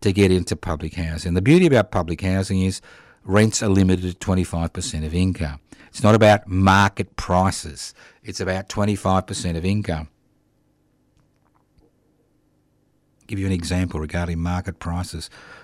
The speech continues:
Of somebody I know, I was speaking to the day before yesterday,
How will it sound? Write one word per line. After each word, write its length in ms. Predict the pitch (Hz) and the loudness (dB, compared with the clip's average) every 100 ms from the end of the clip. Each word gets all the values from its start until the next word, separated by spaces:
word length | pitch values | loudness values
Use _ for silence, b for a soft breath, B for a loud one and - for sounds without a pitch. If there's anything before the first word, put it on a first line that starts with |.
| B | B
Of 160 | - - _ - | -12 -12 _ -8
somebody 440 | - 110 98 90 | 2 4 6 4
I 160 | 85 85 | 4 2
know, 420 | 87 85 82 110 | 2 0 0 -2
I 40 | |
was 100 | 87 | -2
speaking 320 | - - 82 80 | -4 -2 -2 -2
to 300 | - 80 76 _ | -4 -8 -8 _
the 100 | - | -14
day 200 | 85 82 | -10 -8
before 320 | 80 82 82 78 | -8 -8 -8 -8
yesterday, 560 | 80 - 80 82 104 | -8 -10 -12 -10 -10